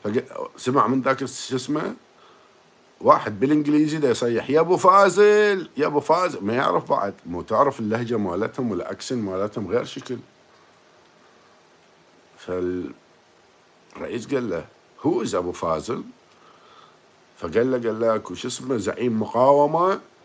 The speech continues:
قال: "إذا س-، اثناعش دقيقة باقين هنا أمحيكم".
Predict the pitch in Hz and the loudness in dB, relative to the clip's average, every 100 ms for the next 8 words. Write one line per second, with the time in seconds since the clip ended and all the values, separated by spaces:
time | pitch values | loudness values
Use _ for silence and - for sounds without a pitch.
0 | _ _ _ _ _ - _ _ _ _ | _ _ _ _ _ -20 _ _ _ _
1 | _ _ _ _ _ _ _ - 123 131 | _ _ _ _ _ _ _ -2 2 4
2 | 110 107 120 117 113 98 - - 113 175 | 2 0 0 2 2 0 -10 -14 2 2
3 | 240 147 - 120 131 147 156 151 107 117 | 4 2 2 0 2 2 0 2 2 4
4 | 117 156 160 156 143 160 170 180 196 226 | 4 2 -2 -2 0 0 0 0 -2 -4
5 | - _ 120 110 - 151 135 95 | -10 _ 2 2 0 -2 -2 -8